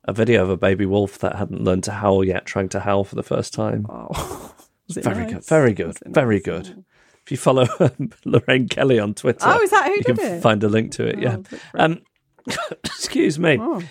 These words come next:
Speaker 1: Anyway, so she's, uh, she's twitching at the curtains the other night, and she says, "There's all these, uh, there's teenagers outside," and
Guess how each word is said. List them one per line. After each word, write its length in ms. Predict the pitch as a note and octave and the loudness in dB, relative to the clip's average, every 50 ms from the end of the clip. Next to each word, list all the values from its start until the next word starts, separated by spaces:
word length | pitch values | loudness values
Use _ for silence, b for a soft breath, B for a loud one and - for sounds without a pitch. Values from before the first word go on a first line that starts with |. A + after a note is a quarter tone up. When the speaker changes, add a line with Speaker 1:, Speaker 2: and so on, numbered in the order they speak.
| B B B | B B B
Speaker 1:
Anyway, 280 | - A#3 A#3+ G#3+ F3 C#3+ | 4 4 6 6 6 4
so 180 | C#3 - G3 F#3+ | 4 4 2 2
she's, 380 | F#3 - B3 D#4+ - A3+ - A#3 | 2 2 2 2 2 2 4 4
uh, 160 | G3+ F3+ F3 | 4 4 4
she's 200 | - - G3+ - | 0 -4 -4 -2
twitching 320 | - - F#3+ E3+ - F3+ | -2 -2 -2 -2 -4 -4
at 40 | D3+ | -4
the 80 | - - | -4 0
curtains 340 | - B2+ A#2 - - G#2+ | 2 0 0 0 -2 -8
the 100 | - - | -8 -8
other 140 | - - - | -8 -8 -10
night, 240 | - F#2 - - - _ _ _ _ _ _ _ _ _ _ _ _ _ _ - b b b b b b b b b b b b b b | -12 -12 -12 -14 -16 _ _ _ _ _ _ _ _ _ _ _ _ _ _ -20 b b b b b b b b b b b b b b
and 100 | - - | -14 -10
she 100 | - - | -8 -6
says, 240 | - - D#3+ C#3+ - | -6 -4 -4 -4 -4
"There's 120 | D3+ C#3+ | -2 0
all 80 | E3+ G3 | 0 2
these, 280 | G#3 A3+ G3 D3 C3 - - - | 4 4 2 2 0 -4 -4 -2
uh, 200 | - C3 A2+ G2+ - - | 0 2 2 0 -2 -4
there's 260 | - - - C3+ - | -8 -10 -10 -10 -8
teenagers 640 | - - - - A3+ G3+ D#3+ B2 G#2 - A2+ F#2+ - | -4 0 2 4 4 6 4 4 4 2 -2 -4 -6
outside," 560 | F2 E2 - - - - - - - - - _ _ _ _ _ _ _ _ _ _ _ _ _ _ _ _ _ _ _ - _ _ b b b b b b b b - | -8 -10 -8 -8 -8 -8 -10 -18 -20 -20 -20 _ _ _ _ _ _ _ _ _ _ _ _ _ _ _ _ _ _ _ -20 _ _ b b b b b b b b 0
and 500 | - C3 C3 B2+ B2+ B2+ B2+ A#2+ - | 2 4 6 6 6 4 4 2 0